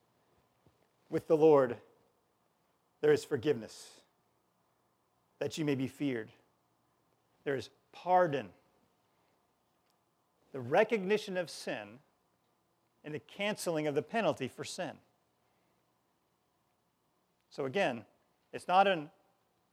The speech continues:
that the Lord is unaware of the sin, doesn't understand its full extent.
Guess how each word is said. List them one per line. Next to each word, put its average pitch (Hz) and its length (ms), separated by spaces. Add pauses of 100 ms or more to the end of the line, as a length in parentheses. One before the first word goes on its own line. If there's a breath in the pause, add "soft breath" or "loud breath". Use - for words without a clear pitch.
(220)
that 165 100
the 160 80
Lord 175 220
is 151 180
unaware 175 460
of 113 160
the 110 40
sin, 113 420 (680)
doesn't 151 180
understand 165 400
its 143 80
full 156 160
extent. 151 440